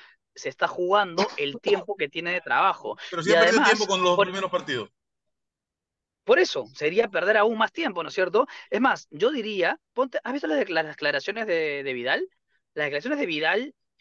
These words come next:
Speaker 1: es de picón, ¿no es cierto?
Speaker 2: Bueno.
Speaker 1: Es de jugador picón y que, que, que, y a tú, un jugador picón, ¿qué hace?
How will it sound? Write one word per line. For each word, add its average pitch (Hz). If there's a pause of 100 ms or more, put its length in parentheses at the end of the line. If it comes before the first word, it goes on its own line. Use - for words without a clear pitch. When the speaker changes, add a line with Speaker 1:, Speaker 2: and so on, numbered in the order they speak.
(400)
Speaker 1:
es 175
de 277
picón, 208 (580)
¿no 135
es -
cierto? 196 (640)
Speaker 2:
Bueno. 120
Speaker 1:
Es 175
de 302
jugador 202
picón 247 (120)
y 185
que, 170
que, 269
que, 311
y 226
a 208
tú, - (160)
un 269
jugador 269
picón, 254
¿qué 226
hace? 143